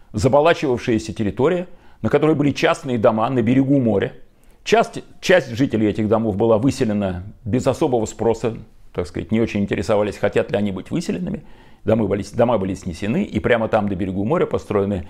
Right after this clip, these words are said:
несколько огромных стадионов, которые стоят один с другим рядом. Вот так вот прямо, в сто метров один от другой огромные стадионы для коньков, для хоккея, стадион Фишт, главная арена с-, главная арена Сочинской Олимпиады и так далее. Хотели снести сохранившееся там старое кладбище, народ восстал, кладбище сохранили.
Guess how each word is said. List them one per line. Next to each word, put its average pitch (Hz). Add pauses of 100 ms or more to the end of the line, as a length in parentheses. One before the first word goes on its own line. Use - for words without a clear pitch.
(180)
несколько 127
огромных 101
стадионов, -
которые 117
стоят 123
один 120
с 107
другим 110
рядом. 95
Вот -
так -
вот -
прямо, 104
в -
сто 139
метров 139
один 131
от 123
другой 135
огромные 127
стадионы 139
для 131
коньков, 147
для 139
хоккея, 151
стадион 147
Фишт, -
главная 147
арена 143
с-, 127 (420)
главная 147
арена 147
Сочинской 135
Олимпиады 143
и 135
так 123
далее. - (280)
Хотели 185
снести 180
сохранившееся 156
там 147
старое 135
кладбище, 156
народ 139
восстал, 135
кладбище 139
сохранили. 113